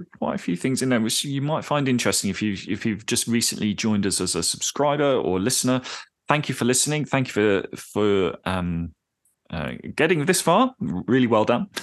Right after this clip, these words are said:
Uh, do share, do share the podcast with, uh, people you think it would encourage, um, and spur on, 'cause that's why we do this. We want to be encouraging one another, uh, and spurring one another on and keeping, keeping things real.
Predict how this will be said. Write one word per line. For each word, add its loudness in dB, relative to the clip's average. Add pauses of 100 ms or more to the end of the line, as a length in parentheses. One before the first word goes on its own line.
(360)
Uh, -4
do 2
share, 4
do -2
share 2
the 0
podcast -4
with, -2
uh, -2
people -4
you -2
think -6
it -4
would -4
encourage, -2 (200)
um, -4
and -4
spur 2
on, 0
'cause -4
that's -2
why 0
we -4
do -4
this. -6
We -2
want -4
to -6
be -4 (160)
encouraging -4
one -2
another, -4 (100)
uh, -8 (140)
and -8
spurring -4
one -6
another -6
on -6
and -10 (760)
keeping, -6 (200)
keeping -2
things -2 (100)
real. 0